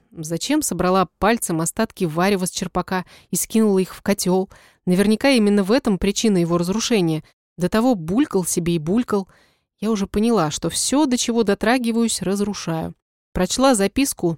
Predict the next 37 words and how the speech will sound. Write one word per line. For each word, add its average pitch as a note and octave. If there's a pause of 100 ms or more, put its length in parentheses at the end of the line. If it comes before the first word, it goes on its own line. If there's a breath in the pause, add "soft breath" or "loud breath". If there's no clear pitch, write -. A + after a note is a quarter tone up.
и F3+
отправила G3
принца G3
контрабандой F3+
в -
Фидейру. F#3 (360 soft breath)
Прикоснулась A#3+
к -
вареву A#3
рукой, B3
и, B3
пожалуйста, G#3+
нам G#3
грозят A#3
войной. F#3+ (380 soft breath)
Встала A3+
на A3
защиту A3
наследника, G#3+
и F#3+
тут A#3+
же G3
хранительница F#3+
лишилась G#3
магии, G3+ (240 loud breath)
а F#3+
мне G#3+
хоть A3
бы G3
хны. G3+ (280 loud breath)
Правда, G#3+ (200)
черный A3+
костюм C4
с F3+
золотыми F#3+
пуговицами F3+
жалко, F3+